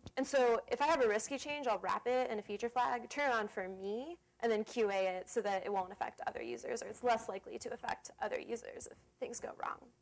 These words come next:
So this helps us reduce risk of your change. So in summary, my tips for authors for removing some of this work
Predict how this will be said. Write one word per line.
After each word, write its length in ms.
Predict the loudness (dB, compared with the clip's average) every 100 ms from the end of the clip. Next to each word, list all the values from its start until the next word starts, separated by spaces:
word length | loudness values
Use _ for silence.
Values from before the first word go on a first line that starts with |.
| _ _ _ _ _ _ _ _ _ _ _ _ _ _ _ _ _ _ _
So 100 | -2
this 160 | 0 2
helps 240 | 2 2
us 200 | 0 0
reduce 360 | 0 0 -4 -6
risk 340 | -10 -10 -10 -10
of 100 | -12 -12
your 160 | -14 -14
change. 440 | -10 -10 -10 -18 -18 _ _ _ _ -4
So 120 | 0
in 60 | 2
summary, 460 | 4 2 2 2
my 120 | 2 2
tips 240 | 0 0
for 180 | 0 2
authors 480 | 2 4 4 4 2
for 240 | 0 2
removing 380 | 2 4 4 4
some 160 | 0
of 80 | -2
this 180 | -4 -6 -4
work 320 | -4 -4